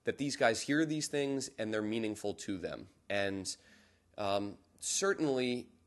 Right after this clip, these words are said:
you know, Bryce is disappointed. We, we all are that he wasn't, at least to this point in his tenure as a National, able to have a parade down Pennsylvania Avenue, as he has talked about so many times, and, and lifting a trophy over his head to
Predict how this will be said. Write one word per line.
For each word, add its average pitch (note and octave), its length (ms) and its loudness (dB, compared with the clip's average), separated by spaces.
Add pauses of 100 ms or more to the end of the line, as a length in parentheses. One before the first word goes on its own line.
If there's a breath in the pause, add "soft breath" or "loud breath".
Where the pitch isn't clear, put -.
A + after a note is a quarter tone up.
(460)
you B2 100 -2
know, A2+ 160 2
Bryce B2 440 2
is B2+ 100 -4
disappointed. B2+ 600 0
We, A#2+ 300 0
we A#2 160 0
all C3+ 240 4
are G#2+ 200 6
that G2+ 200 0
he C#3 240 -8
wasn't, B2 560 2
at A2+ 120 2
least B2 260 -4
to G#2+ 80 -2
this C3 200 2
point B2+ 360 -4
in A2+ 140 -4
his A#2 220 -2
tenure A#2+ 340 0
as A2 140 2
a A2 60 0
National, A2 500 0 (460 loud breath)
able C#3+ 280 2
to B2 420 2
have C3 220 2
a A#2+ 40 -6
parade A2+ 460 2
down G#2 180 2
Pennsylvania G2 540 -2
Avenue, F#2+ 340 0
as F#2 160 0
he G2+ 240 -6 (160)
has G2+ 180 -4
talked G#2 300 2
about F#2 180 -2
so G2+ 140 -4
many F#2+ 160 -6
times, G#2+ 520 -4 (440 loud breath)
and, F#2 340 -4 (140)
and F#2+ 320 -6
lifting A2 440 -2
a G2 40 0
trophy A#2 400 -2
over G2 240 0
his F#2+ 140 -4
head B2 340 0
to F#2+ 380 0